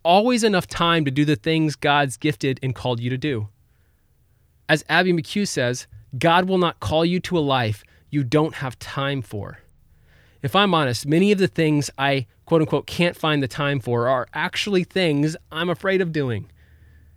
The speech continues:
Finishing a writing project, reaching out to a friend I've wronged, or talking to a team member about a conflict we're having. In each of these scenarios, time is not my issue.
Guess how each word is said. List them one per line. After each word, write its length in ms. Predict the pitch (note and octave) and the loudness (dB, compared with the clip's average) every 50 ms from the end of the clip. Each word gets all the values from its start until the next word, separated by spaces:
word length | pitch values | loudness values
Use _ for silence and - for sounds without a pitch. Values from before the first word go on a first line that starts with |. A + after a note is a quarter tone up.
| - | -20
Finishing 420 | - - F3+ F#3 F#3+ F3+ - G3+ F3 | -2 2 4 4 4 4 4 4 2
a 60 | D3 | 2
writing 360 | C3 C#3 D3 E3+ F#3 F3+ E3+ | 4 4 4 4 4 2 2
project, 520 | - - F3 E3 D#3 F3 E3 D#3+ D#3+ - - - - - - - - _ | 2 2 2 2 4 2 2 2 0 -2 -10 -20 -20 -20 -20 -20 -20 _
reaching 340 | - C#3 E3 F3+ - G3 F#3+ | 2 4 4 4 4 4 4
out 140 | F3+ E3 - | 4 4 2
to 120 | - C#3+ | 0 -2
a 40 | C3 | -2
friend 340 | A2 - - E3+ F3 F3+ F#3 | 0 2 2 4 4 4 4
I've 200 | E3+ E3+ D#3+ D3+ | 2 2 2 2
wronged, 420 | D#3 D#3 D#3 D#3 D3+ D3+ D3 C#3 - - - - _ _ _ | 0 0 0 0 -2 -2 -4 -8 -14 -20 -20 -20 _ _ _
or 100 | - C3+ | -6 -6
talking 440 | - - F3+ F3+ F#3+ - G#3+ G3 E3+ | -2 2 2 2 2 4 2 0 0
to 160 | - F3+ D#3 | 0 0 0
a 80 | C3 A#2 | 0 -2
team 380 | - - - G3 F#3+ F#3 F3+ | -4 -2 0 2 2 2 2
member 360 | F3+ F3 E3+ E3 E3+ E3+ D3+ - - - - - - - - | 0 0 0 0 0 -2 -2 -4 -10 -20 -20 -20 -20 -8 -4
about 220 | - C3+ D3+ C#3+ | 0 2 2 2
a 60 | C3 A2 | 2 0
conflict 600 | - - - F3+ F3 F3+ E3+ - F#3+ E3+ - - | -4 0 2 4 4 4 4 2 0 -2 0 0
we're 120 | E3+ D3+ | -2 0
having. 400 | B2+ D#3+ D#3 D#3 D#3 D3+ D3 C3 - - - - - | 0 0 -2 -2 -2 -2 -4 -6 -10 -16 -20 -14 -8
In 160 | - C#3 D#3 - _ | -6 -6 -6 -6 _
each 280 | - A3 A#3 A3 - - - | -4 -4 -2 -2 -4 -6 -4
of 200 | - F3+ E3 D3 | -2 -2 0 0
these 360 | D3 F#3 F#3 F#3+ G3 - - - | 0 0 2 2 2 0 -2 -4
scenarios, 760 | - - - D#3 D3 D3+ E3 E3+ D#3+ C#3+ B2+ A#2 B2 C#3 - | -4 -2 0 2 2 4 4 4 4 2 2 0 0 -2 -2
time 440 | - - - F3+ F#3 G3 G#3 G#3 F#3+ | -4 -4 -2 0 2 2 2 2 2
is 160 | D#3 D3 C#3+ | 0 0 0
not 280 | D#3 D#3+ E3+ F3 F3 - | 2 2 2 2 2 0
my 120 | D#3+ D3+ | 0 0
issue. 380 | D3 D3 C#3 - - G#2+ F#2+ G2 | 0 0 0 -2 -4 -6 -8 -10